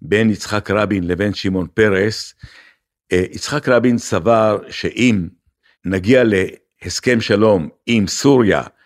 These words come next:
ואז יהיו לנו שני הסכמי שלום, מצרים וסוריה, העניין הפלסטיני לא יקבל את מרכזיותו.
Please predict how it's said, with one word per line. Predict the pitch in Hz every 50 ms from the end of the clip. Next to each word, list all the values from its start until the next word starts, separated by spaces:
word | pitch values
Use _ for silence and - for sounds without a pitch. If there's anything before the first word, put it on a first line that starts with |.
| _ _ -
ואז | 104 110 101 90
יהיו | 104 104 104
לנו | 107 104 101 95
שני | 82 - 101 127
הסכמי | 139 131 - - 101 92 95 85
שלום, | - - 85 85 82 71 60 65
מצרים | 76 87 - - - 117 120 117 107 92
וסוריה, | 87 - - 147 170 165 139 120 117 120 120 - - - - - - _ _
העניין | 85 98 104 120 143 151
הפלסטיני | 143 - - 123 117 107 - - - 107 104 117 123 135 131 117 113 117 117
לא | 107 113 123 131
יקבל | 131 - - 110 92 104 110 113 120 107
את | - - _ - -
מרכזיותו. | 95 101 98 - - 101 85 80 92 87 87 87 - 117 87 67 -